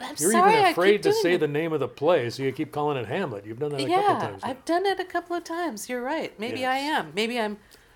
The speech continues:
Speaker 2: The,
Speaker 1: the
Speaker 2: the,
Speaker 1: Scottish play.
Speaker 2: the Joel Cohen directed, uh, with Denzel and, uh, and, uh, you know, and, uh,
Speaker 1: Frances McDormand.
Speaker 2: Frances McDormand.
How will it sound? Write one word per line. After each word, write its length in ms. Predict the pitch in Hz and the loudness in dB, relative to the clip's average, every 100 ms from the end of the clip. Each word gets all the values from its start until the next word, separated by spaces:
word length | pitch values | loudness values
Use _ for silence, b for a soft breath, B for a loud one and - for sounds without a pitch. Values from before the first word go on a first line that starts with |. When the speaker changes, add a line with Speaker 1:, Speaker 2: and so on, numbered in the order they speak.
| B | B
Speaker 2:
The, 180 | 127 113 | -6 -4
Speaker 1:
the 40 | 104 | 0
Speaker 2:
the, 120 | 233 | 0
Speaker 1:
Scottish 680 | 220 - 247 285 269 - - | 2 0 2 2 2 -2 -4
play. 400 | 233 170 156 135 | -2 0 0 -2
Speaker 2:
the 80 | 123 | -4
Joel 340 | 117 165 151 | 2 4 6
Cohen 760 | 151 139 127 120 110 107 104 101 | 4 0 0 -2 -8 -14 -16 -12
directed, 440 | 117 117 120 113 101 98 | -6 -6 -6 -10 -16 -14
uh, 40 | 101 98 95 92 95 | -14 -12 -14 -18 -18
with 300 | 98 - 113 | -20 -20 -14
Denzel 640 | 113 113 104 107 104 104 95 | -10 -10 -8 -8 -8 -8 -12
and, 280 | 95 95 | -16 -16
uh, 40 | 95 90 82 _ b b b b b 98 | -14 -16 -20 _ b b b b b -20
and, 340 | 92 90 95 87 | -20 -20 -20 -20
uh, 140 | 87 87 - | -20 -20 -16
you 100 | 113 | -16
know, 120 | 90 - _ _ _ _ _ _ B B B B B B | -16 -20 _ _ _ _ _ _ B B B B B B
and, 300 | 101 92 90 90 | -20 -20 -20 -20
uh, 160 | 85 80 _ _ - - | -20 -20 _ _ -16 -6
Speaker 1:
Frances 420 | 220 214 220 - | -4 -4 -8 -10
McDormand. 180 | 220 - | -10 -6
Speaker 2:
Frances 400 | 226 - - - | -4 -4 -6 -8
McDormand. 440 | 120 - - | -10 -12 -18